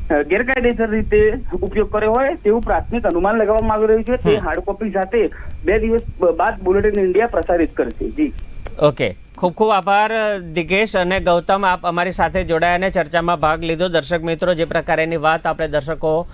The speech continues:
Speaker 2: સામે મૂકવાનો પ્રયત્ન કર્યો અને જે મંત્રી ભીખુસિંહ પરમાર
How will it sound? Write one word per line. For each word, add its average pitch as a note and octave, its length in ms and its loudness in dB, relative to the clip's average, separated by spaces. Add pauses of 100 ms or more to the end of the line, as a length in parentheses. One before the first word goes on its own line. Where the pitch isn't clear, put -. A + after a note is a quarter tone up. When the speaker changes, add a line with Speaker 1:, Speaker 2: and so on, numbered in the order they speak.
(280)
Speaker 2:
સામે D#3+ 360 2
મૂકવાનો D#3+ 420 0
પ્રયત્ન D#3+ 440 0
કર્યો D#3+ 300 2 (140)
અને D3+ 160 2 (480)
જે C#3+ 200 2
મંત્રી E3 500 0
ભીખુસિંહ E3+ 720 0
પરમાર D#3+ 520 2